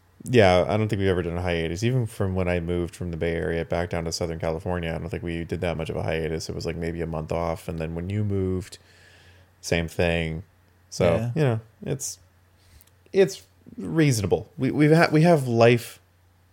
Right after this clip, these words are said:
Speaker 1: life-altering pauses. Never a,
Speaker 2: <laughs>
Speaker 1: like, "Oh, we're taking six months off."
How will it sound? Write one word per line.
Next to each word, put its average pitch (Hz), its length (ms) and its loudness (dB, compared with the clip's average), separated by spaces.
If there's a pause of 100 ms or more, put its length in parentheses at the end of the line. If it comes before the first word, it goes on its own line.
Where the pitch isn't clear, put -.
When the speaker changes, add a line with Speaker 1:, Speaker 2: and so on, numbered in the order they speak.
(200)
Speaker 1:
life-altering 117 920 4
pauses. 82 920 0 (320)
Never 104 340 6
a, 92 140 8
Speaker 2:
<laughs> 87 120 4
Speaker 1:
like, 90 160 2
"Oh, 170 200 10
we're 151 60 8
taking 127 240 4
six 104 240 -2
months 87 240 -4
off." - 260 -6